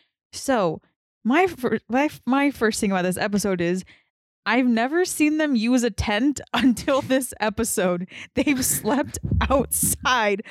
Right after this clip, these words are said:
on the ground <laughs> up until this episode.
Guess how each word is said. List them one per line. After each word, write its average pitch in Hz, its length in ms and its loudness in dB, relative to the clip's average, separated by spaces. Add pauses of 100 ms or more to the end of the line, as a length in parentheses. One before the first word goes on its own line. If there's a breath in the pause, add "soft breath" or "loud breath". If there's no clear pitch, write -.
(320 loud breath)
on 277 220 2
the 302 100 0
ground 247 840 -2 (200 loud breath)
<laughs> - 220 -8
up 302 200 0
until 285 480 0
this 247 280 -2 (100)
episode. 240 640 -4